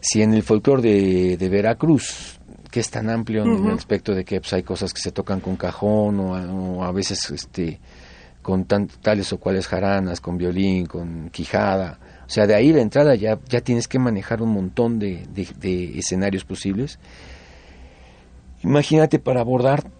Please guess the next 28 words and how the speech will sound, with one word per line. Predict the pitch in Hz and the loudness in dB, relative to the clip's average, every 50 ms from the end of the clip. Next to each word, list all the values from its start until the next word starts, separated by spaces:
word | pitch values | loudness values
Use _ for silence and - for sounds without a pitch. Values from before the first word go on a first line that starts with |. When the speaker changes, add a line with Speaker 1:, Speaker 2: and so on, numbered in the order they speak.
| - - - - - | -20 -20 -20 -14 -10
Speaker 1:
la, | 117 131 127 123 120 120 117 117 113 110 | -6 -6 -4 -4 -4 -4 -4 -6 -6 -6
pues, | 113 110 - - - | -6 -6 -8 -6 -2
casi | - 131 - - 120 113 117 113 110 | -2 -2 0 0 -2 -2 0 0 0
muchos | 107 113 113 117 127 147 143 - 143 - | 2 2 2 2 2 2 2 0 -2 0
países | - 117 110 117 117 127 113 | 2 2 2 2 2 2 0
de | 107 | 2
América | 101 107 110 107 98 - 101 | 2 2 2 0 0 -2 -2
Latina | 101 98 - 113 113 110 101 | -4 -4 -4 -4 -4 -4 -4
que | - - | -6 -6
ha | 101 | -8
tocado | - 101 - 101 98 92 | -8 -8 -8 -6 -6 -6
el | 90 95 | -6 -8
grupo. | 104 120 120 - 95 92 98 107 - 117 127 143 - - - - - - - - - - | -10 -10 -10 -10 -10 -12 -12 -12 -18 -20 -20 -20 -20 -20 -20 -20 -20 -20 -20 -16 -10 -8
Entonces, | 95 95 - 104 101 117 110 - - - - - | -6 -4 -2 -2 -2 -2 -4 -6 -8 -12 -14 -8
ti-, | - 123 120 113 - - - | -4 -4 -4 -4 -6 -10 -8
esa | 104 113 - - | -6 -4 -4 -2
es | 123 | -2
la | 123 123 | -2 -2
función, | - - 120 117 - 143 139 135 | -2 -4 -6 -4 -2 -4 -4 -4
ser | - - 104 98 | -4 -4 -4 -2
multiinstrumentista, | 98 101 110 107 - 123 120 - - 123 117 113 110 - 107 - - - 139 - - - - - - - - - - - - - - - - - - | 0 -2 0 2 2 0 0 2 0 2 2 2 0 -2 -4 -4 -2 -6 -6 -6 -8 -16 -20 -20 -20 -20 -20 -20 -20 -20 -20 -20 -20 -20 -20 -8 0
porque | - 117 98 - 139 | 0 0 2 4 4
un | 170 170 | 4 6
concierto | 185 175 156 - 165 156 - 160 | 6 4 6 6 4 4 4 4
de | 147 139 | 2 2
folcloristas | 131 - 107 110 - 104 104 110 123 123 - - 127 123 - | 0 0 -4 -4 -2 -2 0 0 0 -2 -2 -2 -2 -2 -2
abarca | 101 98 110 113 117 120 - - 120 120 - - | -2 0 2 0 0 0 0 0 0 0 -2 -4
entre, | - 101 98 95 - - 101 101 104 101 98 95 98 95 90 | -4 -2 -2 -2 -2 -4 -2 0 2 2 4 2 2 0 0